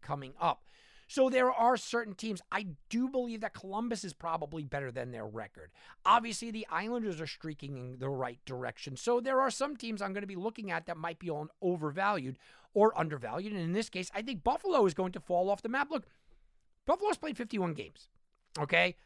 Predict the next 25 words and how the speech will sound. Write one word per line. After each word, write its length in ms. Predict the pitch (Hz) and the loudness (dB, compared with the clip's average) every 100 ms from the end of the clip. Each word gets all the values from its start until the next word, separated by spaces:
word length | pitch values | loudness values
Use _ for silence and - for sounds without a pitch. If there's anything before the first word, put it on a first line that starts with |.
| - | -2
They 120 | 240 | 2
have 120 | 294 | 2
forty 260 | - 269 254 | 0 0 0
points. 340 | 196 185 - - | 0 -4 -4 -10
That's 180 | 202 226 | -6 -6
bad, 460 | 151 220 254 190 175 _ _ | -2 2 2 2 -2 _ _
but 100 | 262 | -2
it's 120 | 220 | 0
not 140 | 311 415 | 0 0
atrocious. 640 | - 240 294 - - - _ _ _ _ - | 2 4 4 2 -10 -18 _ _ _ _ 2
I, 140 | 269 320 | 2 4
I 60 | 302 | 0
mean, 180 | 294 | 0
it 80 | 320 | 2
really 300 | 294 415 240 | 4 4 2
isn't. 220 | 285 185 | -2 -4
It's 160 | 160 - | -8 -2
not 220 | 269 359 - _ _ _ - | 2 2 0 _ _ _ -2
pathetic. 580 | 190 - 202 185 - _ _ | -2 4 4 4 -4 _ _
It's 80 | 240 | -2
not 120 | 311 | 2
Montreal 320 | 269 240 220 | 4 4 4
Canadiens 460 | - 170 240 202 - | 2 -4 -4 -4 -8
twenty-nine, 560 | - 185 156 233 214 | -8 -6 -2 -2 -2
right? 260 | 165 185 | 0 0